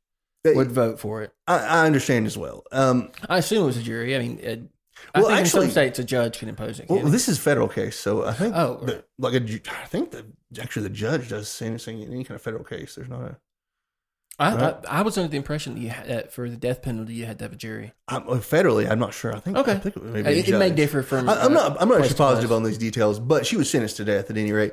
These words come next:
Speaker 2: Yeah, so
Speaker 1: Um,
Speaker 2: don't take our word on
Speaker 1: yeah.
Speaker 2: this, on this stuff here.
Speaker 1: Now let's, um, but let's talk about Lisa Montgomery for a minute.
Speaker 2: Okay.
Speaker 1: Okay. Like we said, you can't do, be in your right mind if you do this. Okay.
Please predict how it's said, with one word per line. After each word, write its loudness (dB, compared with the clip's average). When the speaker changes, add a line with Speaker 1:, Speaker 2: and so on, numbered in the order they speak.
Speaker 2:
Yeah, 2
so 4
Speaker 1:
Um, 6
Speaker 2:
don't 4
take 2
our 6
word 6
on 4
Speaker 1:
yeah. 6
Speaker 2:
this, 2
on 2
this 2
stuff 2
here. -2
Speaker 1:
Now 4
let's, 2
um, 4
but 2
let's 4
talk 0
about 2
Lisa -4
Montgomery -12
for -20
a -20
minute. -20
Speaker 2:
Okay. -4
Speaker 1:
Okay. 2
Like -6
we 2
said, 4
you 0
can't 2
do, 4
be 4
in 4
your 4
right 0
mind -8
if -18
you -12
do -12
this. -14
Okay. 0